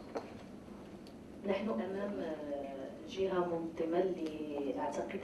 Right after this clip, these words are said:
أنها الفونداسيون هانس سيدل، واللي، آه، كما قريت في، في هذه الورقة التقنية ديالها أنها، آه،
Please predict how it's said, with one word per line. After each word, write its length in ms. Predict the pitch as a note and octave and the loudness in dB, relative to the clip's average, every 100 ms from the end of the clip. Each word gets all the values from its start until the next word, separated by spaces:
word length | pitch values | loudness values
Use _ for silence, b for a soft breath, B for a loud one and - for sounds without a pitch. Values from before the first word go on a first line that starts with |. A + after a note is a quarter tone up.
| E3+ | -2
أنها 280 | E3 D#3 - | -2 -2 -2
الفونداسيون 560 | - E3+ - - - C#3+ | -2 -2 2 2 2 -2
هانس 280 | D3 F3 - - | 2 2 0 -2
سيدل، 340 | E3 D#3+ E3 - - - - b b b b - - - | 0 8 10 10 6 -4 -10 b b b b -12 -12 -8
واللي، 320 | E3+ F3 F#3 | -4 -2 4
آه، 580 | E3 E3 - - D3+ - | 4 2 -2 -6 -6 -4
كما 180 | - E3 | -4 -2
قريت 320 | D#3+ D#3+ D#3+ | -2 -2 -4
في، 200 | - - | -4 -2
في 420 | - C#3+ C3 - - | 2 2 2 -2 -2
هذه 80 | D#3+ | 0
الورقة 640 | D#3+ - - D3 C#3+ C3 - - - - - | 2 2 0 -2 0 0 -4 -8 -12 -14 -6
التقنية 440 | - - D#3+ D3+ | -4 -2 -2 -2
ديالها 360 | D3+ D3+ D#3+ F3+ E3 | 0 0 0 0 -2
أنها، 480 | D#3+ D3+ D#3 E3 E3+ - | -4 -4 -2 -2 -2 0
آه، 220 | D3+ C#3+ | 0 2